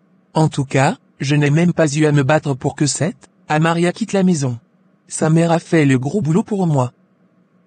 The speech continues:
Actuellement, elle est à l'hôpital de son beau-père, ou chez eux.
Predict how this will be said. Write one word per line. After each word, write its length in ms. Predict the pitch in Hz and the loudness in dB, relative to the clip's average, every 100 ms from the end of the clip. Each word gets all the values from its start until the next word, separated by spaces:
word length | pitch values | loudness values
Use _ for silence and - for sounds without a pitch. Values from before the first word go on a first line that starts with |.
| _ - | _ -6
Actuellement, 720 | 139 139 - 143 143 147 262 _ _ | -6 -6 -2 0 2 0 -4 _ _
elle 160 | 147 156 | -2 0
est 140 | 190 | 0
à 80 | 160 | 0
l'hôpital 500 | 185 196 185 151 135 | 0 -2 -2 0 0
de 100 | 135 | 0
son 200 | - 139 | -2 -2
beau-père, 600 | 135 147 151 151 160 180 _ - | -2 -2 -2 -2 -2 -6 _ -8
ou 80 | 160 | -6
chez 320 | - 170 135 | -2 -2 -2
eux. 140 | 127 | -4